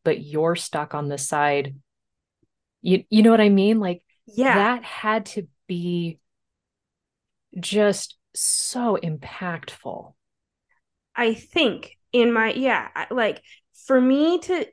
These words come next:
Speaker 2: to think, like, this war is happening and I am stuck serving the side that has been holding me down.
Speaker 1: Yeah.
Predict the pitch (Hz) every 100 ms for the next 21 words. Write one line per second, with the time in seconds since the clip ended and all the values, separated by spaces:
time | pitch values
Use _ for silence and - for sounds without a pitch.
0 | - - 262 254 226 240 233 214 175 -
1 | - _ _ _ _ _ _ _ _ _
2 | _ _ _ _ _ 233 226 233 240 233
3 | 247 254 202 190 196 190 190 190 185 202
4 | 214 208 196 185 - 214 214 220 190 180
5 | - 175 175 196 196 180 165 160 - -
6 | _ - 196 180 185 175 180 180 175 160
7 | 156 156 294 - _ - - 185 185